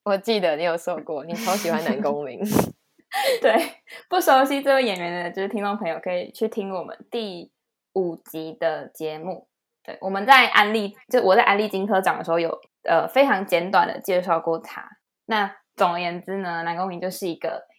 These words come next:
Speaker 2: 演技好，然后他专门接一堆剧本很赞的大男主爽剧的一个演员。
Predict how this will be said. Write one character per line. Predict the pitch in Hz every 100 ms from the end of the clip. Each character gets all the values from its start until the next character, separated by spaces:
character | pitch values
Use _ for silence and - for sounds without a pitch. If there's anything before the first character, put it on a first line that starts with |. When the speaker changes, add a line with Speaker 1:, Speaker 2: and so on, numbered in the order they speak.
| -
Speaker 2:
演 | 180 185
技 | 277
好， | 262 - - -
然 | -
后 | 185
他 | 202 208
专 | 214 202 202
门 | 180
接 | 175 175
一 | 180
堆 | 180 175 170 175 - _ _ _
剧 | 254
本 | 190 170
很 | 175 -
赞 | - 180 -
的 | -
大 | 156 214 170
男 | 156 160
主 | 156 156
爽 | 160 -
剧 | 156 156
的 | 123
一 |
个 | -
演 | 143 139 -
员。 | - -